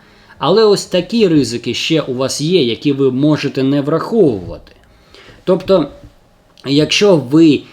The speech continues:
виплачували там по триста доларів, жили собі, по, під три відсотки брали цю іпотеку,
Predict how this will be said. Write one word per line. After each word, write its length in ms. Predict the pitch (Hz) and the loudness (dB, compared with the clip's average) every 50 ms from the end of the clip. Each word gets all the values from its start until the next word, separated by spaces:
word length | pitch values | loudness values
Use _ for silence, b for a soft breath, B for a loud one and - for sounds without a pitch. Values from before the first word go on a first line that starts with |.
| B B B | B B B
виплачували 800 | 113 131 160 156 165 180 175 170 160 - - 123 113 107 104 101 95 | -2 -2 -2 -2 0 -2 -2 -2 -2 -4 -4 -6 -6 -6 -6 -8 -8
там 260 | - 123 113 107 95 - | -8 -8 -8 -8 -8 -4
по 120 | - 147 | -4 -4
триста 500 | 147 - - 180 196 220 - - - 196 | -4 -2 -2 -2 -2 -2 -2 -4 -4 -4
доларів, 680 | 175 143 123 151 147 135 127 120 127 135 156 156 160 - b b b b b | -2 0 2 2 4 4 4 0 0 -2 -2 -4 -6 -12 b b b b b
жили 400 | 123 117 139 185 196 175 156 151 | -6 0 2 4 4 4 4 0
собі, 460 | 151 - 165 160 151 160 180 175 170 B B B B B - | 0 -2 -4 -4 -2 -2 -2 -4 -4 B B B B B 0
по, 120 | 170 175 | 0 0
під 280 | 170 - - 196 156 - | 0 0 -2 -2 -2 0
три 160 | 190 190 190 | 0 2 2
відсотки 520 | 175 175 151 - - 156 151 - - 143 | 2 0 -2 0 -2 -2 -2 0 -4 -4
брали 380 | 127 117 131 143 147 139 127 120 | -4 -2 -2 0 0 0 -2 -4
цю 160 | - - 135 | -6 -4 -4
іпотеку, 640 | 127 120 - 117 110 - - 151 170 160 - 180 | -4 -4 -4 -8 -10 -6 -6 -6 -6 -6 -8 -14